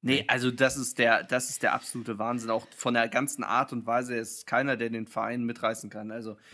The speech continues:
Speaker 1: echt bitte, äh, das, das, äh, Kapitel da, das muss ein Ende haben. Und dann, äh, wo ich nur so lachen musste,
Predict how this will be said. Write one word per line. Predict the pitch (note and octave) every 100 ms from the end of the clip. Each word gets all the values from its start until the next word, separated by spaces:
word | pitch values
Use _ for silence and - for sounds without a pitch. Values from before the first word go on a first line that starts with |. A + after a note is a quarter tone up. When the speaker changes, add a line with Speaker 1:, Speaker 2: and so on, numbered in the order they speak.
| - _
Speaker 1:
echt | G#2+ A#2 -
bitte, | - C3 A2+ G#2 - -
äh, | A2 A2+ F#2+ - - -
das, | - A2+ -
das, | - A2+ - - -
äh, | A#2+ A2
Kapitel | - A#2+ B2 A#2
da, | A2+ A2 G#2+
das | A2 -
muss | A#2+ -
ein |
Ende | A#2 A#2
haben. | G#2+ - - -
Und | C3 B2
dann, | C#3 C#3+
äh, | B2+ A#2+ A#2 A#2 - G2+ C#3
wo | C#3+ C3+
ich | C3+
nur | C#3+ C3+
so | A#2+
lachen | A#2+ C#3+ B2+
musste, | A#2+ A#2 C3